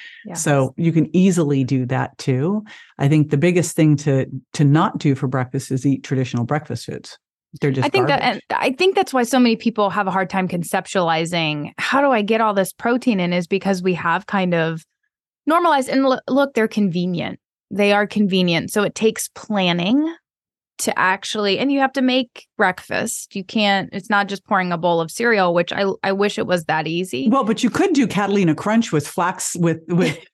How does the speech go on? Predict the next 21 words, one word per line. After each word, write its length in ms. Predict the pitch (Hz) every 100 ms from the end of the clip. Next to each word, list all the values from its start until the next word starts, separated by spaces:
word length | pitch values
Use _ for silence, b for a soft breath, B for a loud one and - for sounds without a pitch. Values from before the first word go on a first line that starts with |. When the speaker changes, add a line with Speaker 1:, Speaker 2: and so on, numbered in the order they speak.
| -
Speaker 1:
<laughs> 160 | 208
Speaker 2:
good 200 | 180 226
car-, 120 | 233 208
if 100 | 247
you 80 |
wanna 160 | 254 320
be 100 | 247
a 100 | 185
totally 500 | - - 320 311 214
lazy 480 | 160 170 214 180 185
person, 520 | 170 165 - - 190 302 -
<laughs> 140 | 156
you 140 | - 226
know, 140 | 220
Speaker 1:
Yeah, 140 | - 214
yeah, 80 | 180
yeah. 240 | 180 180
Speaker 2:
you 140 | 294 -
could 320 | 339 453 302
do 200 | 285 302
that. 260 | 151 -